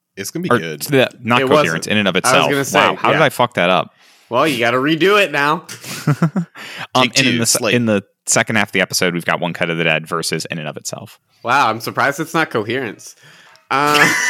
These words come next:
Speaker 3: <laughs>
Speaker 2: You know, there's probably another universe where it was Coherence, honestly.
Speaker 3: yeah.
Speaker 1: Yeah, where they did the red lights.
Speaker 3: That's true.
Speaker 2: Mm-hmm.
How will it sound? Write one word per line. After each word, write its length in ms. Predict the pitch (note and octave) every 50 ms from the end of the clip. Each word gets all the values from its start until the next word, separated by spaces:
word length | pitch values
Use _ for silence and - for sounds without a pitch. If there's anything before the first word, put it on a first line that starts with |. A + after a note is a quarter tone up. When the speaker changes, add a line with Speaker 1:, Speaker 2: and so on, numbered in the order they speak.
| - - - - - -
Speaker 3:
<laughs> 400 | - - - - - - C#4 C#4+
Speaker 2:
You 80 | - C3+
know, 180 | - D3 D3+ D3+
there's 160 | D3 C#3+ -
probably 400 | - D3 E3+ - A#3 E3+ D#3 C3
another 320 | G2+ G2 G#2 G#2 G2+ F#2+ F2+
universe 640 | F2 F#2 F#2 F#2 E2+ E2 E2 C#2 D2 - - -
where 360 | G2+ F2+ F2 E2+ E2 E2 E2
it 220 | - - G2 F2 D#2+
was 340 | E2 F2+ F2 E2+ F2 -
Coherence, 760 | - - F2+ F2+ E2+ F2 D#2+ D#2 D2+ D#2 D#2+ E2+ F2+ F2+ -
honestly. 720 | - E2 E2 D#2+ D#2+ - - - - - - G#1 A1+ C3+ C#3+ E4 - - - - -
Speaker 3:
yeah. 360 | - A#2 A2 G#2 G2+ G2 G2+
Speaker 1:
Yeah, 200 | G#2+ A#2+ G#2+ G2 D#2 D#2
where 140 | G#2 A2+ G#2+
they 160 | G2 G#2 G2+
did 180 | F2 G#2 G2+ F2
the 100 | F#2+ F2+
red 240 | D2+ F2 F2 F2 -
lights. 420 | F#2+ G#2 G#2+ A#2+ A#2+ - - - - _ _ _ _ _ _ _ -
Speaker 3:
That's 240 | G#2 G#2 - G2+ F#2
true. 160 | B2+ C3+ A2+
Speaker 2:
Mm-hmm. 140 | F#2 -